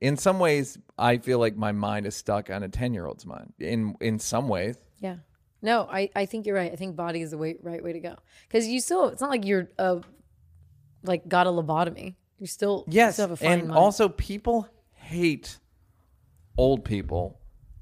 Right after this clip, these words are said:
Speaker 1: 'cause
Speaker 2: Res-
Speaker 1: they look old. They look ir-, they look like they're on, they're close to death.
Speaker 2: Yeah, it's like,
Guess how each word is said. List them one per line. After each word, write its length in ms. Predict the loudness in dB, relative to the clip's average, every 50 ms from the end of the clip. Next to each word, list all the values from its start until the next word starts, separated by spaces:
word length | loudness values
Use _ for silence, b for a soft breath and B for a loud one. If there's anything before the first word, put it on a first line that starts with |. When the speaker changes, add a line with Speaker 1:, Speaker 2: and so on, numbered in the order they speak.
| -20 -10 0
Speaker 1:
'cause 160 | 2 2 2
Speaker 2:
Res- 100 | 2 0
Speaker 1:
they 180 | 0 0 0
look 500 | 0 -2 0 0 2 0 0 -2 -8 -10 -2
old. 400 | 0 0 2 2 0 0 0 0
They 140 | -2 -2 -2
look 420 | -2 -2 -2 -2 -2 -2 -4 -10 -6
ir-, 280 | -4 -2 -2 -2 -4 -8 _
they 160 | -2 0 0 2
look 340 | 2 2 0 0 0 0
like 220 | 2 2 2 2 0
they're 140 | -2 0 0
on, 220 | 0 -2 -2 -4 -4
they're 180 | -2 -2 -2
close 400 | -2 -6 -2 0 2 2 0 0 -4
to 100 | -6 -4
death. 260 | -2 -2 -2 0 2
Speaker 2:
Yeah, 120 | 2 0
it's 140 | 0 0 0
like, 260 | 0 0 0 -2 -6